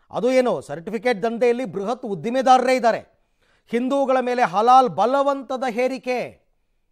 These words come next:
ಬಲವಂತದ ಹೇರಿಕೆ ಅಂದ್ರೆ ಹಿಂದೂಗಳು ಯಾವುದಾದ್ರೂ ಪ್ರಾಡಕ್ಟನ್ನು ತಯಾರು ಮಾಡಿದ್ರೆ, ಉದಾಹರಣೆಗೆ ಕೆಲವೊಂದು ಪ್ರಾಡಕ್ಟ್‌ಗಳಿದೆ, ನಾನು ಹೇಳ್ತೀನಿ, ಟೂತ್‌ಪೇಸ್ಟು, ಆಹಾರ ಉತ್ಪನ್ನಗಳು, ಉಪ್ಪಿನಕಾಯಿ, ಜೇನುತುಪ್ಪ, ಸೌಂದರ್ಯವರ್ಧಕ ವಸ್ತುಗಳು, ಡ್ರೈ ಫ್ರೂಟ್ಸು,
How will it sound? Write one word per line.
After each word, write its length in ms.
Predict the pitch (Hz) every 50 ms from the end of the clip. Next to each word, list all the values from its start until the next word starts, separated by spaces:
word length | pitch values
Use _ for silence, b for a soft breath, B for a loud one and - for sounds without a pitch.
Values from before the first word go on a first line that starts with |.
| _ _ _ _ _ _ _ _ _ -
ಬಲವಂತದ 560 | 147 180 214 254 269 285 294 285 302 294 269 277
ಹೇರಿಕೆ 520 | 233 247 254 254 220 - 175 131 98 _ _ _ _ _ _ _ _ _ _ -
ಅಂದ್ರೆ 340 | - 180 220 226 226 247 277
ಹಿಂದೂಗಳು 640 | - - 240 240 262 269 294 302 294 262 285 277 277
ಯಾವುದಾದ್ರೂ 420 | 254 226 233 220 240 240 226 233
ಪ್ರಾಡಕ್ಟನ್ನು 680 | 240 - 208 208 220 240 233 - _ - 220 214 214 202
ತಯಾರು 400 | - 196 170 175 180 190 190 175
ಮಾಡಿದ್ರೆ, 420 | 156 151 147 120 110 104 104 _ -
ಉದಾಹರಣೆಗೆ 600 | 180 202 247 226 220 185 185 180 185 214 262 262
ಕೆಲವೊಂದು 380 | - 233 214 208 208 208 196
ಪ್ರಾಡಕ್ಟ್‌ಗಳಿದೆ, 1040 | 190 - 185 190 214 220 220 - - 214 196 175 185 202 196 127 - _ _ _ _ -
ನಾನು 120 | 160 170 165
ಹೇಳ್ತೀನಿ, 360 | 202 226 233 226 - 156 117 _ _ _ _ _ -
ಟೂತ್‌ಪೇಸ್ಟು, 800 | - 254 247 247 _ - 214 196 185 - - - - 214 214 202
ಆಹಾರ 340 | 190 202 185 185 208 208
ಉತ್ಪನ್ನಗಳು, 600 | 208 196 180 - _ - 190 185 185 165 170 185
ಉಪ್ಪಿನಕಾಯಿ, 760 | 190 185 190 190 - 226 214 202 202 190 180 175 180 185 185
ಜೇನುತುಪ್ಪ, 580 | 165 127 185 220 226 214 - 202 180 - - 190 185 185 190 b b b b b -
ಸೌಂದರ್ಯವರ್ಧಕ 840 | - 233 240 247 240 247 226 220 233 220 208 208 196 156 208 202 -
ವಸ್ತುಗಳು, 560 | 208 196 196 - - - 196 170 185 190 196
ಡ್ರೈ 280 | 196 143 185 202 233 254
ಫ್ರೂಟ್ಸು, 600 | - - 196 196 180 143 - - 175 175 180 b